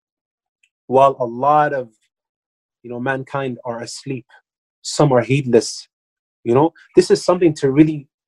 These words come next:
you know, think about, because a lot of times, and we discussed this in the previous, uh, episode, where a lot of people, they, you know, they despair in the mercy of Allah. Like, how can a person despair in the mercy of Allah and His forgiveness when they understand that Allah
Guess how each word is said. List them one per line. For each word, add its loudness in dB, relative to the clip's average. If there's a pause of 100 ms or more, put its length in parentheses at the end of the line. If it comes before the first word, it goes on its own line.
(160)
you -2
know, -4 (440)
think -2
about, 2
because -4
a 4
lot 4
of -4
times, -4
and -4
we -2
discussed -6
this -4
in -6
the -4
previous, -2
uh, -4
episode, -4 (320)
where 0
a -2
lot 4
of 2
people, 2
they, -2 (300)
you -6
know, -4 (120)
they 0
despair 0
in -6
the -6
mercy 2
of -2
Allah. 0
Like, -2
how 4
can -6
a -8 (100)
person -4
despair 2
in -4
the -2
mercy -2
of 2
Allah 4
and 0
His -6
forgiveness 0 (460)
when 4
they 0
understand 0
that 2
Allah 0